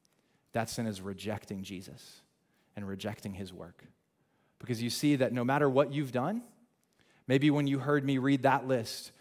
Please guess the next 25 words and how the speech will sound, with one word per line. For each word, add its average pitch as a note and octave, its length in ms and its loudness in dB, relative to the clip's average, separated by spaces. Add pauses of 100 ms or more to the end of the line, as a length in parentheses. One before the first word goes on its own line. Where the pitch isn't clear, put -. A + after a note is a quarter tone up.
(240)
you B2+ 120 -2
started C#3+ 340 4
to B2+ 80 4
get A#2+ 100 2
afraid A2 400 0
because A2 260 -6
you A#2 120 -2
realized, A#2+ 560 2 (440)
"I've A2 220 -2
done G#2+ 180 -6
some G2+ 160 -10
of F#2 60 -10
those F#2 200 -14
things." - 420 -20 (1120)
But A#2 100 -2
here's B2 180 -2
the A2+ 140 -8
good G#2+ 180 -4
news, A2+ 420 -8 (460)
that A#2+ 280 2 (260)
Christ C#3 680 -6
can B2 160 -4
forgive A2 440 -6
those G#2 180 -8
sins. G#2+ 520 -12